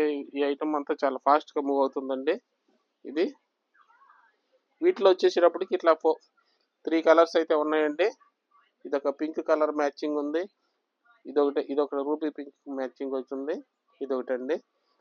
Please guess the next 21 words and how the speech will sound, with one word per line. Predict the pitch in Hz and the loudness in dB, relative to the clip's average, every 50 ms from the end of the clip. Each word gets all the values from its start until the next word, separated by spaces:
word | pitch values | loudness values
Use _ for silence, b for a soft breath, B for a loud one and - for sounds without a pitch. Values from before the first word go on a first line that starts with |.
| _ _ - | _ _ -8
మీకు | 156 156 165 | -2 4 6
ఏది | 165 170 165 165 | 6 8 8 6
నచ్చినా | 165 156 - - 165 160 156 143 151 | 2 4 2 2 2 2 2 2 2
కానీ | 151 151 185 202 175 151 147 147 _ _ _ - _ - | 2 2 2 2 2 0 0 -4 _ _ _ -20 _ -2
వెంటనే | 139 143 139 139 _ 160 | -2 -2 -2 _ _ -2
బుక్ | 151 143 139 - _ - | 0 0 -4 -8 _ -2
చేసుకోండి. | 156 151 - _ 156 151 147 156 180 214 247 _ _ _ _ _ _ _ _ _ _ - | -2 -2 -2 _ -2 -2 0 0 -2 -2 -4 _ _ _ _ _ _ _ _ _ _ 0
తర్వాత | 143 143 151 151 147 - 143 131 131 135 147 165 160 _ _ _ _ _ _ _ _ | 4 8 8 8 8 6 2 4 4 2 2 0 -4 _ _ _ _ _ _ _ _
నెక్స్ట్ | 139 151 151 - - | -2 -2 -2 0 -2
వచ్చేటప్పటికి | 165 160 - 165 156 151 147 - 147 147 _ _ 175 156 143 143 127 _ _ _ _ _ _ 139 | -2 2 2 2 2 2 0 -2 -6 -6 _ _ -2 -2 -2 -4 -6 _ _ _ _ _ _ -4
ఇదొక | 143 156 143 139 - 147 | -2 -2 -2 0 0 0
కాంబినేషన్ | 143 143 143 147 139 139 - _ 147 | 0 0 0 -2 -4 -4 -6 _ -6
అండి. | 139 135 139 160 196 277 _ _ _ _ _ _ _ _ _ _ _ _ _ _ _ _ _ _ _ _ _ _ _ _ _ _ _ - | -6 -4 -4 -6 -8 -8 _ _ _ _ _ _ _ _ _ _ _ _ _ _ _ _ _ _ _ _ _ _ _ _ _ _ _ -2
ఇదంతా | 143 143 143 143 156 143 143 | 0 0 0 0 -4 4 4
బటర్ఫ్లైస్ | 143 - - 175 160 - 170 165 156 - 156 | 2 4 4 -4 2 4 4 4 4 4 -2
వచ్చిందండి. | 139 _ - 156 147 143 143 143 147 165 196 262 _ _ _ _ _ _ _ _ _ _ _ _ - | -2 _ -4 -2 0 0 0 0 0 -2 -2 -2 _ _ _ _ _ _ _ _ _ _ _ _ -4
చాలా | - 156 160 160 160 | -2 2 2 2 4
ప్లెజెంట్గా | 160 156 151 160 175 175 175 165 160 156 | 4 2 2 2 0 -2 0 -2 0 0
ఉంది | 151 143 143 - | -2 -2 -2 -2
కలర్ | 143 139 151 151 | 0 2 2 2
అయితే. | 151 147 143 - 165 | 0 -2 -2 -4 -6